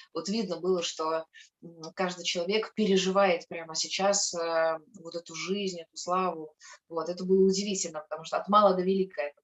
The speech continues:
было. Ну вот, в таком каком-то очень дружном, а, прославлении, поклонении, вот реально как одно сердце, как одна душа.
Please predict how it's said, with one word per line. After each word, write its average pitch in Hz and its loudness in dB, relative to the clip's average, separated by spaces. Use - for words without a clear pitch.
было. 156 -14
Ну 165 -16
вот, 156 -6
в - -14
таком 175 -4
каком-то 165 -14
очень 165 -6
дружном, 170 -2
а, 160 -2
прославлении, 175 0
поклонении, 170 -2
вот 170 -10
реально 180 -2
как - -12
одно 160 -8
сердце, 190 -4
как 156 -12
одна 165 -8
душа. 151 -8